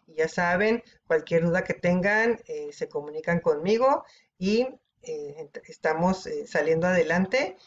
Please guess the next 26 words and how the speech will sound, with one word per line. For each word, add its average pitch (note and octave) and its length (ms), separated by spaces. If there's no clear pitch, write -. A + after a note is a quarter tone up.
con D#3+ 200
esta D#3+ 180
interesante E3+ 760
actividad E3+ 720
de E3 200
análisis D#3+ 800
de D#3 100
los D3+ 180
artículos G3 760
que - 180
aplican F#3 760
el D3 320
sistema D3 540
de D#3+ 120
diseño. A#3 480
Me E3 80
voy A3+ 100
a C#4+ 60
regresar B3 360
tantito A#3+ 540
nada F#3+ 220
más F3+ 200
para E3+ 200
que D3 160
vean, E3+ 360
eh, C#3 320